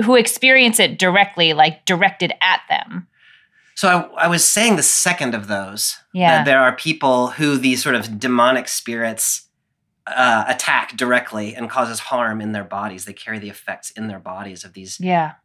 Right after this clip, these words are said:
Speaker 2: demonic
Speaker 1: Yeah, yeah.
Speaker 2: forces in the world. It's interesting to think about it the other way too, but that's not where my head initially
Speaker 1: That's not
Speaker 2: went.
Speaker 1: where your head goes. No, I love that. And, and my head went more to the other side. Like, how do those forces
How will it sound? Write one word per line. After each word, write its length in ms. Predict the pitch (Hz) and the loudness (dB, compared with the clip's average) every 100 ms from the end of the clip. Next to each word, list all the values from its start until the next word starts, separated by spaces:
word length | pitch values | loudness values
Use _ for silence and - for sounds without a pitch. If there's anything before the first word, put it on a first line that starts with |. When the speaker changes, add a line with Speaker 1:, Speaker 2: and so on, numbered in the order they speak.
| - | -10
Speaker 2:
demonic 360 | 107 160 160 160 | -4 -2 -2 -6
Speaker 1:
Yeah, 20 | |
yeah. 80 | - | -10
Speaker 2:
forces 340 | 107 - 101 | -8 -8 -12
in 80 | 101 | -14
the 80 | 98 | -12
world. 360 | 98 98 95 _ _ _ _ _ _ _ _ | -12 -14 -16 _ _ _ _ _ _ _ _
It's 120 | - | 0
interesting 360 | 208 302 269 190 | 2 2 2 0
to 60 | |
think 180 | 143 165 | 2 0
about 220 | 151 135 | 2 4
it 80 | 127 | 2
the 100 | 117 | 2
other 220 | 127 139 | 2 2
way 200 | 117 107 | 2 0
too, 480 | 104 - 131 110 110 - _ _ _ _ _ _ _ _ _ _ _ - | -2 -2 0 -2 -4 -12 _ _ _ _ _ _ _ _ _ _ _ -14
but 100 | 110 | -2
that's 180 | 147 - | 0 2
not 180 | 131 | 2
where 120 | 117 110 | 2 0
my 180 | 110 | 0
head 200 | 107 107 98 | -2 -4 -8
initially 340 | 98 95 - | -12 -10 -2
Speaker 1:
That's 140 | 208 | 0
not 80 | 214 | 2
Speaker 2:
went. 80 | 208 | 4
Speaker 1:
where 80 | 180 | 4
your 80 | 185 | 2
head 220 | 190 175 | 2 0
goes. 220 | 175 160 | 0 -2
No, 160 | 214 233 | 4 6
I 100 | 214 | 6
love 300 | 208 226 247 | 6 6 4
that. 240 | 170 160 143 | 4 2 4
And, 260 | 185 180 175 - | 2 -2 -4 0
and 220 | 214 208 | 2 4
my 220 | 208 247 | 4 4
head 320 | 262 214 208 190 | 4 4 4 4
went 220 | 196 - | -2 -2
more 180 | 180 180 | -2 -2
to 120 | 170 | -2
the 160 | 175 - | -4 0
other 220 | 208 190 | 0 0
side. 440 | - 151 147 147 | 0 0 0 -2
Like, 160 | 147 156 | -4 -6
how 160 | - 202 | -2 -2
do 140 | 175 | 0
those 260 | 165 170 - | -2 -2 -4
forces 800 | - 170 170 - 156 156 151 | -8 -4 -2 -2 -2 -4 -6